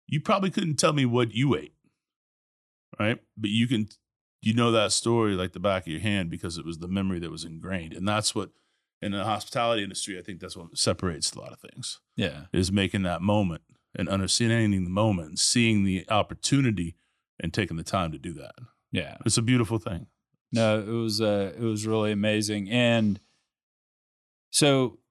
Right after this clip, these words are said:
Speaker 2: thing I'll kinda close on, 'cause this is obviously the question everybody asks.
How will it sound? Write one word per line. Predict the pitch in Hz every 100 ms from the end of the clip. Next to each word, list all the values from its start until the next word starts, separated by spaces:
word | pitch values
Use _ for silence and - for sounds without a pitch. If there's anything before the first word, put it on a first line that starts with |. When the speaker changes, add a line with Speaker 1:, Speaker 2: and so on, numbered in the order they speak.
| _ _
Speaker 2:
thing | - 185
I'll | 196 160
kinda | 123 - 143 110
close | - - 139 151 131
on, | 110 107 110
'cause | - 110
this | 120 110
is | 110
obviously | 110 101 101 - 104
the | 95
question | - 113 101 104
everybody | 101 98 101 92
asks. | 92 107 101 98 -